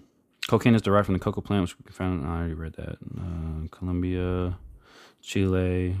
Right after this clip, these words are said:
Bolivia, Peru. Um, it rem-, it remains illegal to grow cocoa plants in the <laughs> United States. Uh, wow, you cannot grow cocoa plants in the U S.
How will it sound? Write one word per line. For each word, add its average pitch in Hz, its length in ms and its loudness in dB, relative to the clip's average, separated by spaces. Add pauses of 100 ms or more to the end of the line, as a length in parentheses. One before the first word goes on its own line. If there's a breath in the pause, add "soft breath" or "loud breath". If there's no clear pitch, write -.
(140)
Bolivia, 90 440 0
Peru. 92 680 2 (1300 soft breath)
Um, 95 840 4 (1120 soft breath)
it - 80 -2
rem-, 90 320 4
it 92 120 0
remains 92 380 4
illegal 92 260 2
to 85 80 0
grow 92 560 2 (140)
cocoa 98 240 -4
plants 95 360 2
in 87 60 2
the 85 80 4
<laughs> 92 120 4
United 110 200 4
States. - 600 -4 (440 soft breath)
Uh, 87 240 0
wow, 87 480 0 (160)
you 87 140 -16
cannot 90 320 2
grow 95 180 4
cocoa - 280 -4
plants 87 280 -6
in 82 80 -2
the 82 80 0
U 85 160 0
S. - 320 -6